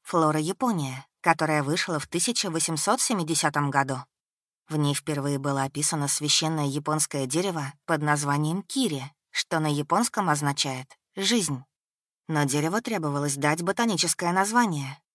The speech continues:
На научном совете было решено посвятить этот редкий по красоте экземпляр королеве Нидерландов, Анне Павловне Романовой, дочери Павла Первого. Но имя Анна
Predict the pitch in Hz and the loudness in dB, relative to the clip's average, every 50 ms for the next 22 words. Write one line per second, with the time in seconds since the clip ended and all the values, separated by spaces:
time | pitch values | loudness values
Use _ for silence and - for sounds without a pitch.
0 | _ _ _ - 160 151 147 147 147 147 151 - - 160 147 147 - - 139 135 | _ _ _ -2 0 2 4 4 4 4 2 2 0 0 0 0 0 0 0 0
1 | 147 175 - - 151 135 147 - - - 165 165 160 160 156 156 160 147 - 175 | 0 -2 -2 -2 -2 -4 -8 -8 -6 0 2 4 4 4 2 2 2 2 2 2
2 | 160 156 160 160 - 160 147 - 156 151 147 - 175 170 - - - - 170 160 | 2 2 0 0 0 0 -2 0 -2 -4 -4 -4 -4 -6 -6 -6 -6 -6 -4 -4
3 | 165 156 160 160 160 165 165 - - 160 151 160 156 170 160 151 - 165 151 - | -4 -4 -2 -2 -2 -2 -2 -4 -6 -4 -2 -2 0 0 0 2 2 2 2 2
4 | 170 165 165 156 151 147 160 151 147 147 147 143 160 - - _ _ _ - 175 | 2 0 0 0 0 0 -2 -2 -2 -2 -4 -4 -4 -6 -10 _ _ _ 4 6
5 | 160 156 151 151 156 156 160 165 170 160 180 185 202 240 247 220 180 143 139 139 | 6 6 6 6 4 4 2 2 2 2 2 2 2 2 2 2 0 0 -4 -6
6 | 135 - - _ _ _ _ - 165 151 151 151 160 165 - - - 160 147 160 | -6 -10 -14 _ _ _ _ 2 4 4 4 4 2 0 0 4 6 8 8 8
7 | 151 160 156 156 170 170 170 185 214 254 254 220 160 143 139 139 135 - - - | 8 6 4 4 4 4 6 6 4 4 2 2 0 -2 -2 -6 -8 -10 -14 -16
8 | _ - 170 156 170 214 269 - - 233 175 165 - 165 151 147 147 147 147 147 | _ -8 -2 0 2 2 2 2 0 0 -2 2 4 6 6 6 4 0 0 -2
9 | 143 131 131 135 131 139 135 135 - _ _ _ _ _ _ _ - 160 160 147 | -2 -2 -2 -2 -2 -4 -6 -10 -12 _ _ _ _ _ _ _ -2 0 0 0
10 | - 156 165 160 156 147 131 - 147 165 185 214 208 175 143 139 - | 0 2 2 2 2 2 0 2 2 2 2 2 0 -2 -4 -6 -10